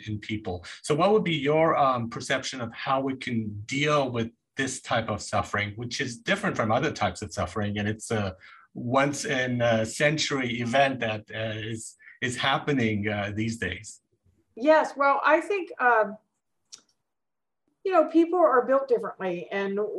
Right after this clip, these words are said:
Speaker 2: what works for one person is not gonna work for another person. So a lot of it is individual. How do you find,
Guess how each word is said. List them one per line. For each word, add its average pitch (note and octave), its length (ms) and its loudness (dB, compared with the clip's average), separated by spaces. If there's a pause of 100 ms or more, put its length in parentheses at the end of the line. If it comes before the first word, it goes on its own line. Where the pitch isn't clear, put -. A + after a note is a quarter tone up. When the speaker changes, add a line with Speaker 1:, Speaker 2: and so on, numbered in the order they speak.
Speaker 2:
what C4 240 4
works B3 200 2
for A3+ 140 2
one A3+ 240 2
person G#3+ 340 0
is G3 120 -6
not G#3+ 200 -2
gonna G#3 140 -2
work G#3 260 -2
for G3+ 140 -4
another F3 260 -8
person. E3+ 520 -12
So G#3 260 2
a G#3 120 2
lot C#4 140 2
of D#4+ 120 0
it G3+ 80 2
is F#3 120 -6
individual. G#3 680 -4
How A3 160 -6
do A3+ 100 -2
you A#3 160 -4
find, G3 560 -2